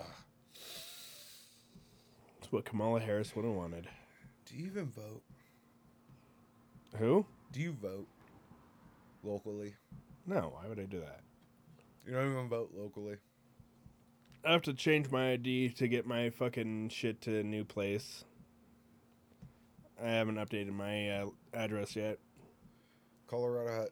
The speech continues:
Speaker 2: same day registration. You could choo-, do that and vote same day. So
Speaker 1: Well, when is vote day?
Speaker 2: November fourth, I think.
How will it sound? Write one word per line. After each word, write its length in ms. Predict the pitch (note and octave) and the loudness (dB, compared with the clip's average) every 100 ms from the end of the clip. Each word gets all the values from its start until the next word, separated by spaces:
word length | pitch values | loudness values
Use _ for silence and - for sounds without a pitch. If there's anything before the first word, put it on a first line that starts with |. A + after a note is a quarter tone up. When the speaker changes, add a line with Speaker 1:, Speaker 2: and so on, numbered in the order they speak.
| - | -8
Speaker 2:
same 480 | - - G#2 G#2 G2+ | -16 -8 -6 -6 -6
day 180 | G2+ G2 | -8 -6
registration. 720 | F#2+ F2 F2 - C#2 B1+ - - - - - | -8 -10 -12 -14 -16 -16 -20 -20 -20 -20 -16
You 120 | G2+ | -14
could 180 | - F2 | -14 -12
choo-, 240 | A2+ G#2 D2+ | -10 -10 -8
do 140 | G#2 G2+ | -6 -4
that 240 | G2 E2+ - _ _ | -4 -6 -14 _ _
and 180 | F#2 F#2+ F2+ | -10 -10 -8
vote 220 | F2+ - | -12 -12
same 220 | - E2+ | -18 -16
day. 160 | B1+ A1+ - _ _ - - - - - - _ _ - - - - - | -16 -16 -18 _ _ -20 -20 -20 -20 -20 -20 _ _ -20 -20 -20 -20 -18
So 500 | - A2 F#2+ D2+ B1 _ _ _ - - - _ _ _ - - - - - | -8 -6 -6 -8 -14 _ _ _ -20 -20 -20 _ _ _ -20 -20 -20 -20 -4
Speaker 1:
Well, 160 | A#2 A2+ | 2 4
when 200 | A#2 A#2+ | 6 6
is 120 | G#2+ | 4
vote 240 | A#2 C#3 G#2 | 4 4 4
day? 220 | G2+ G2 - - - - - - - - - - | 0 0 -6 -20 -20 -20 -20 -20 -20 -20 -20 -14
Speaker 2:
November 420 | A#2 G2+ G#2 G#2 G#2 - | -12 -8 -8 -8 -12 -12
fourth, 280 | G2 C3 C3+ | -10 -10 -10
I 120 | D3+ | -12
think. 200 | D3+ | -12